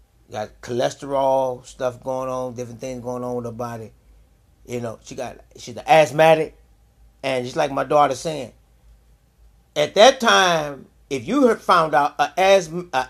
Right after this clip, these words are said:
asthmatic had it, you, it'd have been like, uh, "Well, you gonna be in the hospital with a breathing tube on." God healed her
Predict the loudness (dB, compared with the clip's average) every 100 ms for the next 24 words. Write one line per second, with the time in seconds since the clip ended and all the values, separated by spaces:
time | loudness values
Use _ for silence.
0 | 2 4 4 2 2 2 0 -2 -2 -2
1 | -4 -6 -4 -2 -2 -2 -2 -4 -10 -12
2 | -10 -8 -10 -4 0 0 -2 -4 2 2
3 | 0 -8 -10 -12 _ _ _ _ -10 -2
4 | 0 2 4 4 4 0 0 0 -4 -4
5 | -14 _ _ -20 _ _ _ _ _ -4
6 | 2 4 2 0 -6 _ _ _ _ -6
7 | 4 10 10 8 2 2